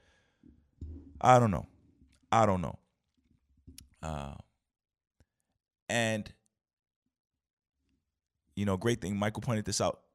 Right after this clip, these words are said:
I'm not saying the Yankees fail if they don't win the World Series. I, I,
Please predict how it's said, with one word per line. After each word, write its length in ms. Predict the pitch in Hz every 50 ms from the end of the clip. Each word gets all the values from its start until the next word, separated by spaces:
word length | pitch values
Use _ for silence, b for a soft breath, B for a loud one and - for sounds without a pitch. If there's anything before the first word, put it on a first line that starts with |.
| _ _ _ _ _ _ _ _ - -
I'm 140 | 139 170 196
not 180 | 208 208 190
saying 320 | - - - 175 175 160 151
the 80 | 139
Yankees 540 | 135 135 139 143 - 123 123 123 110 - - -
fail 380 | - - - 135 135 135 123
if 80 | 117 110
they 140 | - 113 117
don't 180 | 123 113 98
win 280 | 104 113 107 101 101 - -
the 120 | - 104
World 220 | 101 107 101 98 98
Series. 380 | - 123 117 98 87 87 85 -
I, 180 | - 107 - -
I, 140 | - 80 78